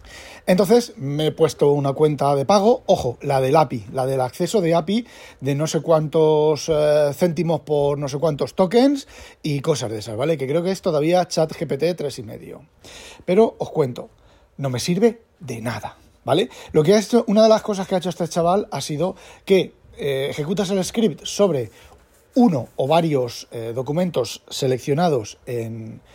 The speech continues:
en DevonThink y te genera los tags, ¿Vale? Cojonudo.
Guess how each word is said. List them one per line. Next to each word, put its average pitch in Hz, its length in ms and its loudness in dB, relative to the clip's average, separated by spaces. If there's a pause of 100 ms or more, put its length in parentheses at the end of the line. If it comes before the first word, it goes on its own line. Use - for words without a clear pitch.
(160)
en 147 140 -4
DevonThink 240 600 2 (560)
y 277 260 6
te 196 360 4
genera 147 640 0 (160)
los - 260 -8
tags, - 520 -2 (840)
¿Vale? 131 300 -2 (840)
Cojonudo. - 800 0